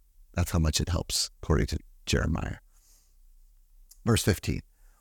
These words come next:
Were they ashamed when they had committed abomination? Nay, they were not at all ashamed, neither could they blush. Therefore they shall fall among them that fall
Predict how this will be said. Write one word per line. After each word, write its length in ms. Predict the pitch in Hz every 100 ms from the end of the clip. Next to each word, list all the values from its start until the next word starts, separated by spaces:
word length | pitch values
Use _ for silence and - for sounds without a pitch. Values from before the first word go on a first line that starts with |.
| _
Were 180 | 101 107
they 160 | 113
ashamed 720 | 113 113 - 101 104 92 64 65
when 200 | 82 85
they 140 | 85
had 220 | 85 87
committed 420 | - 82 82 87 85
abomination? 920 | 80 87 82 76 78 80 120 120 120
Nay, 380 | - 90 87 65
they 180 | 67 85
were 160 | 80 82
not 280 | 82 90 -
at 120 | 87 -
all 320 | 101 120 92
ashamed, 520 | 73 - - 62 69 - _ _ -
neither 260 | 101 98 98
could 240 | - 98
they 120 | 90
blush. 800 | 73 69 95 131 - - - - - _ - _
Therefore 560 | 73 135 143 - 78 69
they 160 | 76 73
shall 260 | - 78
fall 420 | 78 - 90 95
among 440 | 76 78 82 85 78
them 380 | 80 78 80 78 - - -
that 140 | 80
fall 500 | - - 92 95 95